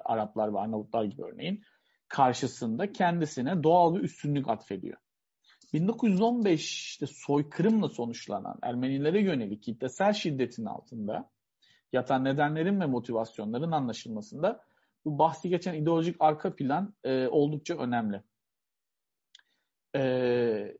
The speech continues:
şimdi takriben bin dokuz yüz on iki on üçteki Balkan Savaşları'nda alınan büyük yenilgiler ve toprak kayıpları sonrasında Türk milliyetçiliği iyiden iyiye kendini hissettiriyor ve resmi bir devlet ideolojisi ve du-, bu devleti idare eden İttihat ve Terakki iktidarının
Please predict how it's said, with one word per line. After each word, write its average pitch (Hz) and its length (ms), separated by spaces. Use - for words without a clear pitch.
şimdi 165 440
takriben 165 840
bin 143 200
dokuz 165 240
yüz 160 80
on 185 100
iki 175 180
on 185 160
üçteki 147 440
Balkan 139 320
Savaşları'nda 120 720
alınan 123 360
büyük 139 220
yenilgiler 127 600
ve 113 80
toprak 151 380
kayıpları 110 380
sonrasında 117 720
Türk 208 280
milliyetçiliği 139 800
iyiden 170 420
iyiye 135 240
kendini 113 360
hissettiriyor 170 840
ve 135 100
resmi 147 380
bir 123 120
devlet 139 340
ideolojisi 120 760
ve 135 60
du-, 151 300
bu 160 140
devleti 127 380
idare 147 300
eden 117 240
İttihat - 380
ve 123 100
Terakki 139 440
iktidarının 127 760